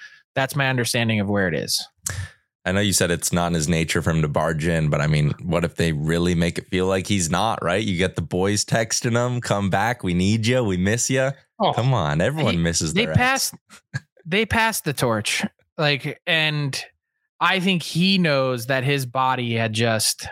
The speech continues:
Speaker 1: had enough.
Speaker 2: That's fair. All right, uh, last one I got for you guys. We're gonna head out west right now, where the eight playoff teams are the Jets, Avs, Stars, Canucks, Knights, Kings,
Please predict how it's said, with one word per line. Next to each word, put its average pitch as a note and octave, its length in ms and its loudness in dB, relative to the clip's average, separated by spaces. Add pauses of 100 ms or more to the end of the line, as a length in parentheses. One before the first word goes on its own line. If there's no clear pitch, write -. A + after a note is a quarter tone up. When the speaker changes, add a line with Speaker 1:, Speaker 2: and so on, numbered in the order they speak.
(100)
Speaker 1:
had A2 240 0
enough. F#2+ 440 -2 (160)
Speaker 2:
That's - 220 -2
fair. - 240 -4 (1120)
All F#2 120 0
right, E2+ 220 -2
uh, F2 200 0
last G#2+ 260 -2
one A#2 100 -2
I A2 40 0
got G#2+ 160 0
for A2 60 -6
you G#2+ 80 -2
guys. G2+ 240 2
We're F#2+ 60 -4
gonna G2+ 160 0
head G#2 360 0
out G2+ 260 0
west G2 380 0
right G2 220 0
now, F#2+ 320 0
where F#2 140 0
the F2 180 0
eight B2+ 180 0
playoff A2 360 0
teams E2 280 2
are E2 100 2
the E2+ 100 0
Jets, F2+ 500 0
Avs, F2+ 300 0
Stars, G#2 420 0
Canucks, A2+ 500 -2
Knights, F#2+ 420 0
Kings, G2 440 2